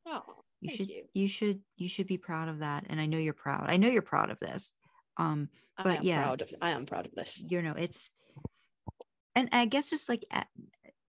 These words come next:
Speaker 2: for anybody else who just, you know, who thinks, like, fanfic, who fan-, fanfic doesn't really make them a real writer, like, you know, uncategorically, no.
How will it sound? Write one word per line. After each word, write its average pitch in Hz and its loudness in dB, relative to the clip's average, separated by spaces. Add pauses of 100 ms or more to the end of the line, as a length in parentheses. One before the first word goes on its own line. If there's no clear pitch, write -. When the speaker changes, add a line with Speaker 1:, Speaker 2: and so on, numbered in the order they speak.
(340)
Speaker 2:
for 240 4
anybody 226 8
else 196 4
who 202 0
just, - -4
you 196 2
know, 165 0
who 196 2
thinks, 196 4
like, 190 0 (100)
fanfic, 165 0 (1300)
who 214 4
fan-, 220 4 (180)
fanfic 202 6
doesn't 180 0
really 165 2
make 165 2
them 156 0
a 147 -2
real 151 -2
writer, 117 -2
like, 110 -8
you 185 -4
know, 147 -8 (1300)
uncategorically, 202 4
no. 147 0